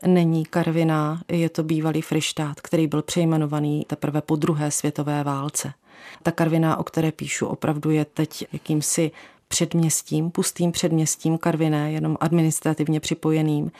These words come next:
Není tam vůbec nic, jenom ten šikmý kostel, o kterém jsme mluvili na začátku.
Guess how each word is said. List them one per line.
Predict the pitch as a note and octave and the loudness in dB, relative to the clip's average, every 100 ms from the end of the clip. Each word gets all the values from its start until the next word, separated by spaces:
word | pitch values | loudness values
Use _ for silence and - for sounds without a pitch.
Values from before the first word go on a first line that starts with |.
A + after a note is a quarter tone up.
| - - - | -18 -14 -2
Není | E3+ D#3+ | 2 2
tam | D#3+ E3+ | 2 2
vůbec | E3 D#3 D#3 - | 2 0 -2 -2
nic, | C#3+ - - - | -4 -4 -14 -6
jenom | E3+ D#3+ D#3 | -2 0 0
ten | D#3 | -2
šikmý | D3+ - D#3 D3 | -2 -2 -2 -2
kostel, | C3+ - D3 D#3 | -4 -6 -6 -6
o | - | -8
kterém | - E3 D#3 | -4 -2 -2
jsme | - E3 | -2 0
mluvili | D#3+ D#3 D3+ | 0 0 -2
na | D#3 | -2
začátku. | D3+ D3+ D3+ C#3+ - - | -2 -4 -4 -6 -8 -10